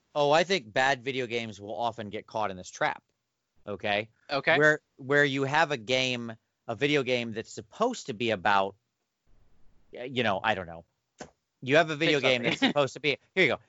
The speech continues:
Speaker 1: You have a video game that's ostensibly supposed to be about killing things.
Speaker 2: Yeah.
Speaker 1: Okay? Great. And then they put, like, massive substrates into the game about collection and crafting and everything else down to a granular level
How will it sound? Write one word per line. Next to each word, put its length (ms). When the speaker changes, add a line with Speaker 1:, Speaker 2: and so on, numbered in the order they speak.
Speaker 1:
You 120
have 80
a 20
video 200
game 180
that's 140
ostensibly 460
supposed 320
to 40
be 100
about 280
killing 300
things. 380
Speaker 2:
Yeah. 80
Speaker 1:
Okay? 180
Great. 180
And 380
then 280
they 140
put, 340
like, 280
massive 520
substrates 760
into 200
the 120
game 440
about 460
collection 840
and 280
crafting 800
and 360
everything 400
else 200
down 200
to 120
a 40
granular 460
level 380